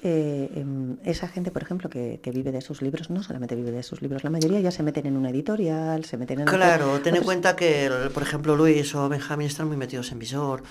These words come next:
Speaker 2: o, por ejemplo, Luis ha sido profesor de universidad en Granada y en Madrid. Em, todos tienen otra, otra profesión.
Speaker 1: A eso me refiero,
Speaker 2: Sí,
Speaker 1: que
Speaker 2: sí.
Speaker 1: solo y exclusivamente dedicados a la literatura, el, el poeta, yo creo que
Speaker 2: Pues
Speaker 1: no
Speaker 2: mira,
Speaker 1: conozco a nadie.
Speaker 2: yo,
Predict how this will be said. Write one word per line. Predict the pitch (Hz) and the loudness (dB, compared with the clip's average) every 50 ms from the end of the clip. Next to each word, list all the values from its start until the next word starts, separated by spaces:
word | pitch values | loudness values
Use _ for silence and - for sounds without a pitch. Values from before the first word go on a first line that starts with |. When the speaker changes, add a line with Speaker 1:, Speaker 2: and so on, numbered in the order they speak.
| - - | -20 -12
Speaker 2:
o, | - | -10
por | - 123 | -8 -6
ejemplo, | - 147 139 139 147 143 | -4 -4 -4 -2 -2 0
Luis | 143 151 143 147 | 0 0 -2 -2
ha | 147 | -4
sido | 131 151 139 127 - | -4 -4 -4 -4 -6
profesor | 131 123 - 135 127 - 151 139 131 | -8 -8 -8 -8 -6 -6 -6 -6 -6
de | 143 | -6
universidad | 135 135 127 123 123 123 131 135 139 139 139 139 | -6 -6 -6 -6 -6 -6 -4 -4 -4 -4 -4 -6
en | 131 139 | -8 -8
Granada | - 135 143 143 139 135 | -8 -6 -4 -4 -2 -2
y | 127 123 | -4 -4
en | 117 120 | -4 -4
Madrid. | 117 120 131 151 151 147 143 139 143 - - - - - - - - - - - - - | -6 -4 -2 0 0 0 0 -2 -2 -6 -10 -16 -20 -20 -20 -20 -20 -20 -20 -20 -20 -18
Em, | - - - - - 160 160 | -16 -16 -16 -14 -12 -12 -12
todos | 160 - 180 185 190 170 - | -8 -6 -6 -4 -4 -4 -4
tienen | 170 151 135 | -4 -4 -4
otra, | 131 127 - 127 123 120 117 117 | -6 -6 -6 -4 -4 -4 -4 -4
otra | 113 - 127 123 | -6 -8 -10 -8
profesión. | 127 123 - - 117 - - 127 117 - | -8 -10 -10 -10 -10 -8 -8 -8 -6 -6
Speaker 1:
A | 175 175 | -4 -6
eso | 175 - 190 | -4 -4 -6
me | 165 147 | -6 -4
refiero, | 147 135 - - 139 135 | -6 -8 -8 -8 -8 -8
Speaker 2:
Sí, | 135 - 156 | -6 -4 -4
Speaker 1:
que | 147 131 123 120 120 | -4 -4 -6 -10 -10
Speaker 2:
sí. | - - | -8 -4
Speaker 1:
solo | 131 254 247 240 202 | -2 0 0 0 0
y | 165 151 151 | 0 0 -2
exclusivamente | 151 - - - 156 156 - - 180 180 170 160 160 156 156 156 165 160 | -4 -6 -6 -8 -8 -6 -4 -2 -2 -2 0 0 2 0 0 0 -2 -2
dedicados | 151 139 143 139 - 156 160 180 175 - | -2 -2 -4 -2 -2 -2 -2 -4 -4 -6
a | |
la | 175 160 | -4 -4
literatura, | 151 143 139 147 139 131 131 - 156 156 160 147 - - | -4 -2 -2 -2 -2 -2 -2 -2 0 0 0 -2 -2 -2
el, | 165 156 147 147 143 143 143 - - | 0 0 0 0 -2 -4 -6 -6 -2
el | 165 156 156 | -2 0 2
poeta, | - 151 180 208 - - 277 285 - - - _ _ _ _ _ _ - - - - - - - - - - - - - | 2 2 2 2 2 -2 -4 -4 -6 -12 -20 _ _ _ _ _ _ -20 -20 -20 -20 -20 -20 -20 -20 -20 -20 -20 -16 -12
yo | 156 139 156 156 | -8 -6 -6 -6
creo | 160 - - 156 | -6 -6 -8 -10
que | - - 156 | -8 -8 -4
Speaker 2:
Pues | - 156 151 147 | 0 0 2 2
Speaker 1:
no | 156 | 2
Speaker 2:
mira, | 156 151 156 156 | 2 2 2 2
Speaker 1:
conozco | 147 151 151 151 | 2 4 4 4
a | 156 | 6
nadie. | 151 151 151 151 | 6 6 6 6
Speaker 2:
yo, | 147 143 143 143 139 135 131 127 135 | 6 6 6 6 6 4 4 2 -2